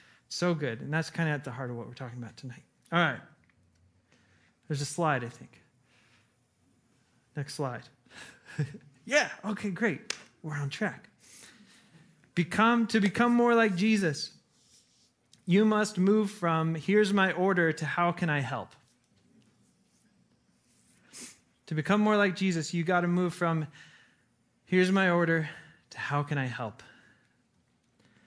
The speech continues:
And notice it's, it's about becoming more like Jesus. It's not about, uh, it's not about, like, doing what Brian says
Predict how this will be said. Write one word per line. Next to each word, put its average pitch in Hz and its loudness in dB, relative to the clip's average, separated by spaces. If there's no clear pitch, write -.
And 160 0
notice 196 4
it's, 170 -6
it's 165 -6
about 165 -2
becoming 160 0
more 156 0
like 131 -2
Jesus. 123 -6
It's 135 -16
not 143 -2
about, 131 -4
uh, 73 -12
it's - -18
not 139 -2
about, 131 -2
like, 127 -4
doing 131 -2
what 123 -4
Brian 123 -2
says 117 -12